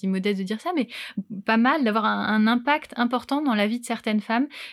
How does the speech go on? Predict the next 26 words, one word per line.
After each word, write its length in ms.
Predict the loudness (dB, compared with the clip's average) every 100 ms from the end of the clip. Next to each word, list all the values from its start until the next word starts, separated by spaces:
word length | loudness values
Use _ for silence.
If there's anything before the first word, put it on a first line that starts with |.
| -12
qui, 400 | 0 2 4 2
euh, 260 | 2 2 2
vont 220 | 2 0
pour 180 | 0 0
la 100 | 0
première 520 | -2 0 4 4 2
fois 280 | 0 0 2
sauter 300 | 0 0 0
le 80 |
pas, 180 | 2 0
comme 240 | 2 2 4
moi 140 | 6
à 120 | 4
Vancouver, 640 | 4 2 2 0 4 4 4
euh, 100 | 2
sauter 260 | 2 2 2
le 60 | 2
pas 180 | 0
de 60 | 0
faire 180 | 0 2
un 100 | 2
vo-, 120 | 2
un 260 | 0 0 0
vol 240 | 2 2
long 160 | 2 2
courrier, 500 | 0 0 2 2